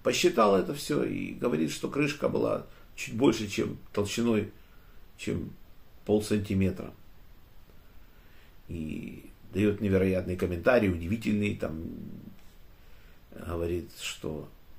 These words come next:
сами столбы были тонким слоем покрыты золота, и перечисляет все предметы, и вот куда ушло это всё золото. Но он нам не всё перечисляет почему-то, нам, и нам трудно посчитать.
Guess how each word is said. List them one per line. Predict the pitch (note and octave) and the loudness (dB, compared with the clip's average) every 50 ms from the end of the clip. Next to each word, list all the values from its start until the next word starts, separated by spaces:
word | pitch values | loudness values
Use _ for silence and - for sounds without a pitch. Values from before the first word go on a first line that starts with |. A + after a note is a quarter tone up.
| - - - - - - - - - - - - - - - - - - - - - - | -18 -20 -20 -18 -18 -18 -18 -20 -20 -20 -20 -20 -20 -20 -20 -20 -20 -20 -20 -18 -18 -16
сами | - - F2 D#2+ D#2 D#2+ | -6 -2 -2 0 0 -2
столбы | D#2 - - F2 E2+ F#2 C3 D#3 | -4 -6 -4 -4 2 4 6 6
были | D3 C#3 C3 B2+ B2 - - - - | 6 6 4 2 2 0 -4 -4 2
тонким | - A#2+ A#2+ A2+ G2 A2+ G2+ | 4 4 4 4 2 0 -2
слоем | F#2+ - A2+ A#2+ A2+ G#2+ F#2+ | 2 4 6 6 6 4 2
покрыты | - G#2+ F#2+ - G#2 G#2+ G#2 - G#2+ | 0 -2 0 2 2 2 2 2 0
золота, | G2 F#2 G2+ G#2 G#2+ G#2+ G2+ F#2 - G#2 G2+ - - - - - - - - | 2 4 6 6 6 6 4 4 2 -2 -8 -8 -10 -14 -16 -18 -18 -8 -6
и | - | -6
перечисляет | F#2 G2 G#2+ G2+ F#2+ - G#2+ F#2+ - A#2 A2 G2+ F#2+ | -4 -2 -2 -2 0 -2 -2 0 4 4 4 4 2
все | - - G2+ | 2 0 0
предметы, | G2 - F#2 F2+ F#2+ G#2+ C3+ D3 C#3+ D3 - - A#2 | 2 2 0 0 2 2 2 4 2 2 0 -2 -2
и | A2 G#2 G2+ G2+ - - | -2 -4 -4 -6 -6 -6
вот | F2 E2+ F#2 F#2+ F#2+ | -4 -2 -2 -2 -2
куда | - G2+ F#2+ G2 | 0 2 4 4
ушло | F#2 F#2 F2+ - - G#2+ G2+ F#2 | 4 4 0 0 2 4 4 4
это | F2+ F2 - E2+ | 4 2 -2 -4
всё | E2+ - G#2 F#2+ | -2 -2 -2 0
золото. | F#2+ A2+ C3+ C3+ C3 B2 G#2+ - G#2 - - - - - - - - - - - - | 4 4 4 6 6 6 6 4 0 -2 -4 -8 -14 -18 -20 -20 -20 -20 -20 -16 -10
Но | G2 G2 G2+ A2 A#2+ C3 C#3+ C#3+ C#3+ | -6 -2 -2 0 2 2 2 2 2
он | - - C3+ B2 B2 A#2+ A2+ - - - - - - - - - - - - | 0 0 -2 -2 0 0 -2 -2 -4 -8 -12 -16 -16 -18 -18 -18 -18 -10 -6
нам | G2+ G2+ G#2 G2+ G#2 | -2 0 2 2 2
не | G#2 G2+ | 2 0
всё | F#2+ - - A#2+ G#2+ G2 - - - - | 0 0 2 2 2 2 0 -4 -12 -6
перечисляет | - G#2+ G2 F#2+ F#2 F2+ E2+ - G#2+ A#2 C3 C3 C3 - - | 0 0 0 0 0 -4 -6 2 4 6 6 6 4 0 -4
почему-то, | - A#2+ - - - A#2+ A#2+ A#2 - - - | -6 -6 -6 -4 -2 -2 -2 -2 -4 -4 -6
нам, | - - E2+ E2+ E2 E2 | -6 -6 -6 -6 -6 -6
и | F2 F2+ F#2+ F#2+ F#2+ - G#2 G2+ - F#2 G#2 | -4 -6 -6 -6 -8 -8 -8 -8 -8 -6 -4
нам | G#2 G2 G2 F#2 | -2 -2 -2 0
трудно | F2 G2+ G2+ F#2+ F#2 F#2 | 0 0 0 0 0 0
посчитать. | F#2 - F2+ - - F2+ - B2 B2 A#2+ | -2 -2 -4 -4 -2 0 2 2 2 2